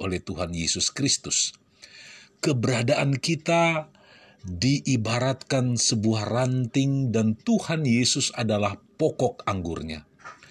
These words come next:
Tuhan berkata, "Setiap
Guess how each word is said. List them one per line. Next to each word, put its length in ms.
Tuhan 240
berkata, 640
"Setiap 880